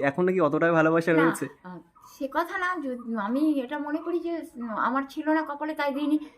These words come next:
Speaker 2: কিন্তু যখন মনে করি যে এই জিনিসটা বারে বারে একই
Speaker 1: হুম।
Speaker 2: ঘটনা ঘটে, এ-, এরপরে কি হয়েছে, একদি-, আমি যখন এই ভাইরাল হয়ে গেলাম,
Speaker 1: হুম।
Speaker 2: তারপরে আমাকে বিভিন্ন জায়গায় নিয়ে যেত।
Speaker 1: হুম।
Speaker 2: একদিন কি হয়েছে, যে অচিন নামের ব্যক্তি, যে নাকি
Speaker 1: হুম।
Speaker 2: ভাইরাল করেছিল,
Speaker 1: হ্যাঁ।
Speaker 2: সে ব্যক্তি আমাকে,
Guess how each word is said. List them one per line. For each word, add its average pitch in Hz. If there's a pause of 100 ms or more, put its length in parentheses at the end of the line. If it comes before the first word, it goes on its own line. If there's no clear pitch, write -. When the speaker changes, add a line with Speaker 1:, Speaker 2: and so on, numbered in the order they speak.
Speaker 2:
কিন্তু 370
যখন 311 (100)
মনে 269
করি 302
যে 262
এই 240
জিনিসটা 277
বারে 214
বারে 269 (380)
একই 254
Speaker 1:
হুম। -
Speaker 2:
ঘটনা 269
ঘটে, 226 (480)
এ-, 226
এরপরে 320
কি 339
হয়েছে, 330
একদি-, 240 (100)
আমি 247
যখন 302
এই 277
ভাইরাল 226
হয়ে 285
গেলাম, 277 (180)
Speaker 1:
হুম। 147
Speaker 2:
তারপরে 247
আমাকে 262
বিভিন্ন 254
জায়গায় 233
নিয়ে 233
যেত। 226 (320)
Speaker 1:
হুম। 151
Speaker 2:
একদিন 262
কি 311
হয়েছে, 330 (300)
যে 220
অচিন 233
নামের 269
ব্যক্তি, 247 (100)
যে 285
নাকি 294
Speaker 1:
হুম। 262
Speaker 2:
ভাইরাল 220
করেছিল, 254 (240)
Speaker 1:
হ্যাঁ। 151
Speaker 2:
সে 320
ব্যক্তি 302
আমাকে, 302